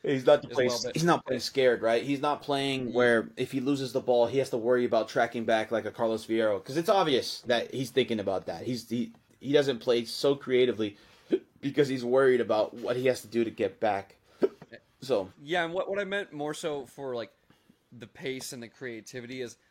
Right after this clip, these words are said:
Speaker 2: I don't wanna buy another Cade Cal
Speaker 1: Mm.
Speaker 2: where it's just a really fast guy we're just gonna play over the top.
Speaker 1: Mm.
Speaker 2: Um, I don't necessarily need a guy who's super skillful. Like, there's that, I agree we have those guys in Chofis
Speaker 1: Mm.
Speaker 2: and Remedi and Yule, uh,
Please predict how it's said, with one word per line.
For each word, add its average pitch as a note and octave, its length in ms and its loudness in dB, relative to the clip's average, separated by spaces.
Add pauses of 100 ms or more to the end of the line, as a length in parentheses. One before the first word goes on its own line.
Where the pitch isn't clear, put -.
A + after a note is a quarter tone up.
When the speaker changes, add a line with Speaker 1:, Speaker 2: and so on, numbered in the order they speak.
(240)
Speaker 2:
I C3+ 100 -6
don't C#3 200 -6
wanna B2 400 -10
buy A2 580 -10
another G#2+ 440 -14
Cade G#2+ 360 -16
Cal G#2+ 460 -14 (100)
Speaker 1:
Mm. A2+ 120 -2
Speaker 2:
where A2+ 160 -6
it's G#2 100 -18
just - 220 -10
a A2 40 -10
really A2 380 -12
fast G#2+ 320 -12
guy G#2+ 180 -10
we're G#2+ 160 -14
just G#2+ 140 -18
gonna G#2 120 -16
play G#2+ 280 -12
over G#2 160 -16
the G2+ 100 -16
top. G#2+ 380 -12
Speaker 1:
Mm. B2 260 -4 (380)
Speaker 2:
Um, A2+ 420 -10 (280)
I C3 60 -4
don't C#3 140 -6
necessarily B2 480 -8
need A#2 180 -10
a A2+ 40 -10
guy G#2+ 220 -6
who's G#2+ 140 -14
super A2+ 240 -16
skillful. A2 680 -10 (260)
Like, A2+ 80 -12
there's A2+ 160 -10
that, A2+ 120 -4
I G#2+ 60 -6
agree A#2 320 -8
we A2+ 140 -10
have G#2+ 180 -10
those G#2+ 140 -14
guys G#2 300 -10
in G2 100 -18
Chofis G#2 640 -12
Speaker 1:
Mm. A2 80 -12
Speaker 2:
and G2 140 -16
Remedi G#2 560 -12
and G2 120 -16
Yule, G#2+ 320 -12 (520)
uh, A2 80 -16